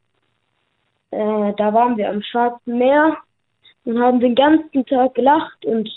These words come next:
äh, zusammen verbracht, haben, äh, auf dem Boot halt, hatten uns ein Boot gezogen mit Bananen und so.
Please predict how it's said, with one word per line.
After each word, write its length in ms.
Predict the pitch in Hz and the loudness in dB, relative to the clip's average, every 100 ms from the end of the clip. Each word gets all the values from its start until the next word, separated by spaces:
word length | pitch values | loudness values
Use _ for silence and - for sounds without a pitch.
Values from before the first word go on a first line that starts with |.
| - | -6
äh, 240 | - 214 214 | -2 -2 -4
zusammen 380 | 226 214 254 247 | -6 0 0 0
verbracht, 520 | 240 208 226 247 262 - _ _ _ _ _ _ | -4 -4 0 0 -2 -10 _ _ _ _ _ _
haben, 680 | 247 240 233 220 220 214 214 _ - | -4 0 0 -2 -6 -6 -10 _ -16
äh, 200 | - 185 | -6 -2
auf 240 | - 226 | 0 -2
dem 200 | 240 226 | -6 -4
Boot 320 | 220 285 285 254 | 2 2 2 0
halt, 300 | 220 214 240 | -2 -2 -6
hatten 300 | 208 - 202 | -8 -8 -6
uns 280 | 226 214 | -4 -6
ein 80 | 214 | -6
Boot 240 | 214 294 294 | 0 0 0
gezogen 520 | 269 - 262 254 233 | -6 -2 0 0 -2
mit 160 | 208 202 | -6 -4
Bananen 500 | 214 226 247 254 226 | -4 -2 -2 -2 -2
und 240 | 226 226 | -6 -6
so. 300 | 226 220 | -4 -4